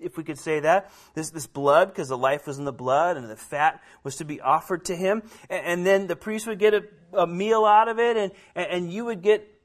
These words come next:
some of it back, and you would feed everybody, you know, bring everybody there, and you would just feast before the Lord. It was just like a big barbecue, a great thing. It's just, uh, a-, again, you, you would give your first to the Lord,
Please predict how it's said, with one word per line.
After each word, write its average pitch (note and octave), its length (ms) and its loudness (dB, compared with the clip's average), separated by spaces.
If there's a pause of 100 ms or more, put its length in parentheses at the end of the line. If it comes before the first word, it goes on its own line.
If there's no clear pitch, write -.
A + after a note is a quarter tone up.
(180)
some G#3+ 260 -2
of G#3 80 -10
it D#3+ 140 -12
back, A3+ 320 0
and F3+ 120 -2
you F#3+ 80 -6
would F#3 160 -8
feed A3 400 -8
everybody, A3 720 -4
you G3+ 140 -6
know, A3+ 280 2
bring G3 520 -4 (100)
everybody G3+ 460 -2
there, G#3+ 280 -2
and A3+ 100 -8
you A#3+ 100 -10
would B3 120 -14
just B3 220 -12
feast B3+ 340 -10
before B3 360 -4
the B3 80 -6
Lord. A#3+ 520 -4 (540)
It G3+ 80 -4
was G#3+ 140 -4
just A3 180 -10
like A3+ 140 -6
a F3+ 60 -2
big F3 420 -6
barbecue, A3 880 -2 (580)
a E3 80 -10
great G#3+ 320 -4
thing. A3+ 480 -6
It's B2 160 -14
just, - 300 -10 (460)
uh, C#3 300 -4
a-, D3+ 220 -10
again, E3 540 -4 (720)
you, E3 260 -12
you F3 160 -8
would F3 140 -8
give F#3 180 -6
your D3+ 120 -6
first A3 500 -2
to A#3+ 80 -6
the G#3 100 0
Lord, D#3+ 500 -2